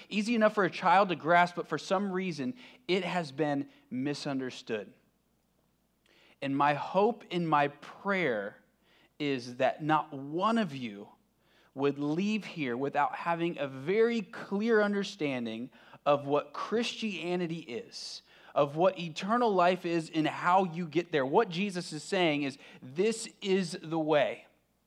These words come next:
I love all of you, and my deepest prayer is that you would not leave here today without a clear understanding of the Christian faith.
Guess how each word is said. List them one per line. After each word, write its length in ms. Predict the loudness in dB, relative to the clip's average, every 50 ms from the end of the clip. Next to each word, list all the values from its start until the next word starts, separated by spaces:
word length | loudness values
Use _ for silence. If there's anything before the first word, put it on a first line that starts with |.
| _ _ _ _ _ _ -8 -2 0
I 80 | 2
love 400 | 2 4 6 6 6 6 6 4 0 -2 2
all 240 | 4 4 6 4 2
of 120 | 0 -2
you, 200 | -4 -8 -8 -8 -10 -16 -20 -12 -8 -6
and 180 | -6 -4 -4 -6
my 440 | -2 2 4 6 6 6 4 2 -2 -8 -10 -6
deepest 500 | -4 -4 -2 -2 -2 -2 -4 -4 -6 -6
prayer 280 | -2 0 0 0 0
is 160 | -2 -4 -4
that 160 | -4 -4 -4 -6
you 160 | -8 -6 -4
would 120 | -4 -4
not 400 | -2 0 2 2 2 2 -2 -6
leave 380 | -10 -8 -8 -6 -6 -8 -8 -10
here 380 | -14 -20 -20 -20 -20 -20 -20 _ _ _ _ _ _ _ _ _ _
today 640 | -12 -10 -10 -10 -6 -4 -2 -2 -2 -4 -6 -12 -16 _ _ _ _ -10
without 260 | -6 -4 -4 -2 -4
a 80 | -4
clear 540 | -6 -10 -14 -14 -10 -6 -4 -2 -2 0 0
understanding 720 | -2 -2 -4 -6 -8 -10 -10 -10 -10 -10 -12 -14 -16 -18 -20 _ _ _ _ _ _ _ _ _ _ _ _ -12
of 160 | -12 -10 -10
the 80 | -10 -12
Christian 560 | -12 -12 -12 -12 -12 -12 -10 -10 -10 -12 -12 _ _ _ _ _ _ _ _
faith. 420 | -10 -10 -10 -12 -18 -20 -20 -20